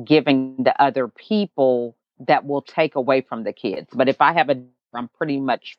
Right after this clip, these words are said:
free and I can dedicate a lot of time to them, then I get up earlier and have more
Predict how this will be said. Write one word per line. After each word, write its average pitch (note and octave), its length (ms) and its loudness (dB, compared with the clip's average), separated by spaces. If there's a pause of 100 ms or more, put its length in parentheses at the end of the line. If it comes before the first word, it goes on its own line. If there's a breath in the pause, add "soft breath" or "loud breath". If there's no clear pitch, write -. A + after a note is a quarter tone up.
free F3+ 420 -4 (460)
and C3+ 240 0
I C#3+ 160 4
can C#3 180 -6
dedicate C#3 480 -2
a B2 60 0
lot A#2 200 -2
of F2 100 -10
time E3 400 -4
to F3 120 -12
them, F3 380 -6 (340)
then C#3+ 300 0
I C#3 140 4
get C#3 180 0
up C3 200 0
earlier C#3+ 600 0
and B2+ 180 -2
have C3 420 0
more C3 680 0